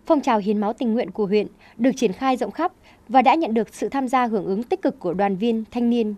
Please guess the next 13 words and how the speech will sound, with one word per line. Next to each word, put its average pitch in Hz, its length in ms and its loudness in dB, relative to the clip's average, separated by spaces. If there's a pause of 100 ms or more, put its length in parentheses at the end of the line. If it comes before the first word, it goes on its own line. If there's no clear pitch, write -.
cán 220 220 0
bộ, 277 240 0 (160)
công 269 160 0
chức, 392 180 0 (180)
viên 240 180 -2
chức 370 260 0
và 190 140 0
người 185 180 0
dân 220 200 0
trên 226 180 -2
địa 190 100 -4
bàn 185 200 -2
huyện. 190 220 -2